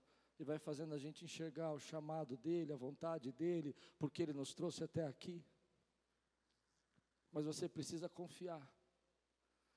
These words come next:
Você precisa ser ousado de dizer pra Deus: "Deus, eu preciso de uma visão maior pra minha vida. Eu preciso de uma visão maior pra minha família. Eu preciso de uma visão maior pro meu ministério."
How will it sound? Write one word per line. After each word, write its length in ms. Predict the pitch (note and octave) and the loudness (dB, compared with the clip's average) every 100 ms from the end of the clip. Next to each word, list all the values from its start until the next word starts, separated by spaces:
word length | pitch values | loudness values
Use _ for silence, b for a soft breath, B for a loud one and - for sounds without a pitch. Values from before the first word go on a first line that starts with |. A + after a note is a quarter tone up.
| b - | b -2
Você 260 | C#3+ D3+ | 0 0
precisa 360 | D3 D#3 - E3+ | 0 -2 -2 -2
ser 180 | C#3+ F#3 | 0 0
ousado 680 | E3+ D3 A2+ D3+ D3 D3 C#3+ | 0 -2 -4 -4 -4 -4 -4
de 140 | D3 | -4
dizer 400 | C#3 C#3+ B2 D#3+ | -4 -2 0 0
pra 180 | - C#3+ | 2 0
Deus: 320 | B2+ D3+ C#3 | 2 0 0
"Deus, 260 | D3+ E3 C#3+ | 0 0 0
eu 60 | |
preciso 340 | D#3 D#3 - D#3+ | -2 -4 -2 -2
de 60 | |
uma 140 | C#3+ C#3 | 0 -2
visão 280 | C3+ B2+ D3+ | -2 -2 0
maior 340 | D3+ D3+ D#3+ | -2 0 -2
pra 160 | - D#3 | -2 -4
minha 180 | D#3+ | -4
vida. 360 | D3 D3+ D#3 C#3+ - _ _ _ _ b b b _ | -6 -6 -6 -10 -20 _ _ _ _ b b b _
Eu 100 | C#3+ | -2
preciso 220 | - E3+ | 0 -2
de 60 | D#3 | 0
uma 60 | |
visão 220 | D3 C#3+ D#3+ | 0 2 2
maior 280 | D#3+ E3+ | 2 2
pra 180 | D#3 D#3+ | 2 0
minha 200 | D3+ D#3+ | -2 -4
família. 540 | D3 F3 E3 F3+ D#3 D3+ _ _ _ B B B B B | -6 -6 -6 -8 -10 -14 _ _ _ B B B B B
Eu 120 | - G#3 | 8 8
preciso 340 | G3+ - G3 | 6 2 0
de 60 | E3+ | 2
uma 120 | F#3+ | 2
visão 260 | D#3+ D3+ | 2 0
maior 280 | F3 E3+ E3+ | 2 2 2
pro 140 | E3 E3+ | 2 0
meu 140 | F3 | 0
ministério." 760 | F3+ F#3 E3+ - F#3 F#3 F#3 | -2 -2 -4 -6 -4 -4 -6